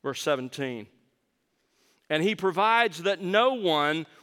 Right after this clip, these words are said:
will be able to buy or sell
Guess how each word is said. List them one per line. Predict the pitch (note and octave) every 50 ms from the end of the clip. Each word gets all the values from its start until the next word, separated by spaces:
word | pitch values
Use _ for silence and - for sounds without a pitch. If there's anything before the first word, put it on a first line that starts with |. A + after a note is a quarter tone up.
| -
will | D3 D#3 E3
be | D3+ D#3 E3 E3+
able | F3 G3 G#3 G3 G#3 G3
to | - - F3+
buy | D3+ C3+ B2 D#3+ E3 F3 F#3+ G3+ G#3 A3 A3+
or | F#3+ D3+ F3 F3 E3+
sell | - - - - A3 G#3 G3 F3+ D3+ C3+ B2+ B2 B2 C#3+ C#3